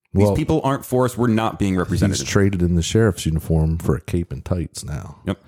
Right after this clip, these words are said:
Speaker 2: <laughs> It just, instead of having an S on the cape and tights, it has an O D.
Speaker 1: Yep.
Speaker 2: Team O D. So,
Speaker 1: So
Speaker 2: let's keep on moving. Um, one of the things,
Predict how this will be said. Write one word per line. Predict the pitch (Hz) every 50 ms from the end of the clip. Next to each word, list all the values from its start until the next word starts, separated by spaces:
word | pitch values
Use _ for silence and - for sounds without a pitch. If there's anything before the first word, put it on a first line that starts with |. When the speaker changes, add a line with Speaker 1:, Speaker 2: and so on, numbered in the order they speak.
| - - -
Speaker 2:
<laughs> | _ - - -
It | - 95 87 -
just, | - 95 - - 92 - - - - _
instead | 76 - - - - 101 98
of | 98
having | 101 101 95 87 82
an | 73 -
S | - 95 110 120 -
on | 120 117
the | 110 104
cape | - - 123 117 -
and | 101 107 -
tights, | - 107 120 123 - - - - - _ -
it | - 98
has | 92 87 87
an | 85 80
O | 82 92 92
D. | 87 82 95 87 71 65 64 - - - -
Speaker 1:
Yep. | 92 - - - - - - - - - -
Speaker 2:
Team | - - 87 90 85 78
O | 73 82 87
D. | 78 76 78 71 65 - - - - _ _ _ _ _ - - - _ _ _ _ _ _ _ _ _ _ _ _ _ _ _ _ _ _ _ _ _ _ _ _ - -
So, | - - - 113
Speaker 1:
So | 107 110 110 107 104 107 - _ _ _ _ _ _
Speaker 2:
let's | 120 147 - - - - - - - - _ _
keep | - - 160 156 -
on | 143 139 135 127 120
moving. | 117 120 120 117 110 113 117 117 120 123 -
Um, | - 104 104 104 101 104 104 98 - _ _ _ _ _ _ _ _ _ _ _ _ _ _ _ _ _ _ _ _ _ _ _ - - - - - _ _ _ _ _ _ _ _ _ _ _ _ _ _ _ _ _ _
one | 101 117 127 135
of | 131
the | 127 120
things, | 107 123 120 117 107 101 -